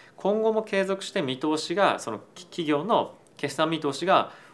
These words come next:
悪くなっていくのであれば、やっぱりここから株を買うっていうのは少し難しくないですかっていうのが、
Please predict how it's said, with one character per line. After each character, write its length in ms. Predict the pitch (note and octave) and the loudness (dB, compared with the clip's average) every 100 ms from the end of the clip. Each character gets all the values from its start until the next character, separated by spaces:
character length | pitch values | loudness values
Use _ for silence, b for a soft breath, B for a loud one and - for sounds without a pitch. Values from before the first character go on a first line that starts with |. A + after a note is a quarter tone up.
| - | 2
悪 260 | F3 C#4+ - | 4 4 2
く 280 | - F#2+ F#2+ | -6 -8 -4
な 100 | C3 | -6
っ 100 | - | -6
て 100 | - | -12
い 120 | - | -10
く 140 | - C3 | -6 -4
の 120 | G#2+ | 0
で 80 | G#2+ | 0
あ 60 | |
れ 100 | G#2 | 0
ば、 360 | G#3 F#3+ G#2 - B B - | 4 4 2 -4 B B -8
や 80 | - | 0
っ 40 | |
ぱ 60 | C#3+ | 2
り 80 | |
こ 120 | - C3+ | 2 0
こ 40 | |
か 80 | F3 | 0
ら 80 | D#3+ | 2
株 220 | B2+ E3 | 0 4
を 60 | |
買 140 | F3+ F#3+ | 6 4
う 40 | F#3+ | 4
っ 40 | |
て 80 | A#2 | -4
い 40 | |
う 20 | F2+ | -6
の 80 | |
は 40 | E2+ | -6
少 120 | B2 | -8
し 120 | - | -8
難 340 | G2 G2+ B2+ E3 | -8 -6 -2 -2
し 80 | - | -2
く 240 | F#2 - | -8 -6
な 140 | G#2 F#2+ | -4 -4
い 80 | |
で 60 | E2+ | -6
す 100 | - | -10
か 200 | G2 - - - | -8 -10 -14 -6
っ 20 | |
て 80 | F3+ | -2
い 20 | |
う 40 | |
の 60 | G3 | 2
が、 300 | A#3 A2+ | 4 2